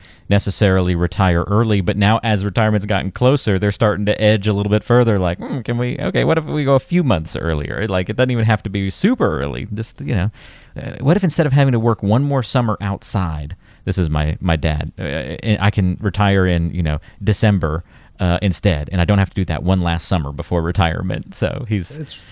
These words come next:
Speaker 1: he's too hot in the summers, and he's like, "I can't take one more of 'em. I gotta, I gotta be done." <laughs>
Speaker 2: It's funny you say that, because I'll get some people that come in, and once we go through the, you know, the income planning process,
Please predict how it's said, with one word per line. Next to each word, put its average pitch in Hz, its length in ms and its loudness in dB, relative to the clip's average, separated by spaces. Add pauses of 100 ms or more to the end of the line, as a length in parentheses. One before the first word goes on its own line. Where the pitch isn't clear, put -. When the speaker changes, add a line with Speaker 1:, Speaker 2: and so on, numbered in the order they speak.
(100)
Speaker 1:
he's 123 140 2
too 131 120 4
hot 113 180 4
in - 40 -4
the 104 60 -2
summers, 92 400 2
and 87 60 0
he's 87 100 -2
like, 85 180 -2
"I - 20 -2
can't 104 220 -2
take 92 160 0
one 87 140 0
more 85 200 2
of 76 140 0
'em. 80 180 -2
I 92 60 0
gotta, 90 340 -2
I 104 60 -4
gotta 98 220 -2
be 95 100 -8
done." 95 320 -8 (240)
<laughs> - 260 -8
Speaker 2:
It's 131 140 -8
funny 185 240 2
you 147 120 2
say 156 260 2
that, 127 160 0
because 117 260 -6
I'll 123 140 -2
get 131 200 -6
some 104 220 -6
people 113 360 -6
that 101 200 -6
come 110 240 -4
in, 117 300 0 (340)
and 123 160 2
once 151 240 2
we 147 80 0
go 135 160 2
through 131 260 -2
the, 107 200 0
you 127 120 0
know, 110 120 0
the 98 160 -4
income 127 380 -2
planning 95 300 -4
process, 92 560 -8